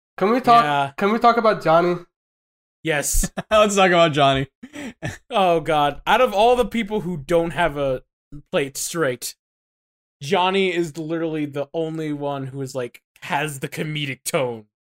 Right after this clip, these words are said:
Speaker 2: to everything
Speaker 3: Oh,
Speaker 2: he's
Speaker 3: yeah,
Speaker 2: saying.
Speaker 3: like, every line he says is
Speaker 1: Yeah,
Speaker 3: funny.
Speaker 1: yeah. Uh, uh,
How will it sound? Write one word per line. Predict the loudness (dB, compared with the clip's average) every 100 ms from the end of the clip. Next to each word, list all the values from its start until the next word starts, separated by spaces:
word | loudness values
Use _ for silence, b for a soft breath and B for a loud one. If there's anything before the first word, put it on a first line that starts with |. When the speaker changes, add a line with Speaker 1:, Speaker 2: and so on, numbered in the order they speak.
| _ -12
Speaker 2:
to | -6
everything | -4 -2 -2 0
Speaker 3:
Oh, | 2 2
Speaker 2:
he's | 2
Speaker 3:
yeah, | 2 0
Speaker 2:
saying. | 0
Speaker 3:
like, | 0
every | 2 2 2 2
line | 2 2 2
he | 0
says | 0 0 -2 -2
is | -4
Speaker 1:
Yeah, | -2 -2
Speaker 3:
funny. | -2 -6 -8
Speaker 1:
yeah. | 0 2 4 2 -2
Uh, | 0
uh, | 2 4 2 2 0